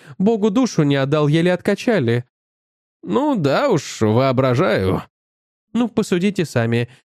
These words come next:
Дядюшка никак не оправится от удара, который нанесла ему Мадлен, и тут являюсь я и наношу второй. Объявляю, что собралась замуж за священника.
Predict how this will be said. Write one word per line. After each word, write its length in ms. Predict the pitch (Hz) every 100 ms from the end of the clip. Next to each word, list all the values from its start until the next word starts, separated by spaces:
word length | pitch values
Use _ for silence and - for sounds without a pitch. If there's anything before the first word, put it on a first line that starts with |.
| -
Дядюшка 540 | 143 202 196 - 175
никак 380 | 151 139 156 -
не 80 | 131
оправится 500 | 123 135 156 - 185
от 100 | 202
удара, 320 | 208 208 147
который 500 | 131 127 156 147 143 - -
нанесла 460 | 180 175 160 185 180
ему 180 | 175
Мадлен, 600 | 165 147 147 208 156 120 - _ -
и 80 | -
тут 180 | 254 220
являюсь 520 | 202 175 170 147 -
я 160 | 151 185
и 80 |
наношу 420 | 180 165 151 - 202
второй. 540 | - 208 180 120 117 - _ _ _ _
Объявляю, 560 | 190 180 190 202 226 214
что 200 | - 196
собралась 500 | 185 170 170 180 151
замуж 360 | 160 196 208
за 100 | 196
священника. 840 | 190 214 196 - 226 127 - 127